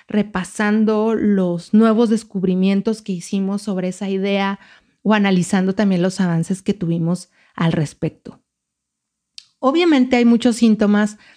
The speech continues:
de los que pudiéramos hablar para saber si tenemos este A D N de emprendedor, ah, así como de, mm, no quiero decirlo que de nacimiento, porque ya,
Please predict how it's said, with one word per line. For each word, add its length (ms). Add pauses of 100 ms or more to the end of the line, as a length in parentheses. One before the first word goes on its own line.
(140)
de 140
los 180
que 120
pudiéramos 680 (360)
hablar 360
para 180
saber 460
si 200
tenemos 640
este 340
A 120
D 160
N 200
de 80
emprendedor, 760 (340)
ah, 380
así 320
como 320
de, 380 (340)
mm, 640
no 120
quiero 160
decirlo 400
que 160
de 100
nacimiento, 720
porque 240
ya, 200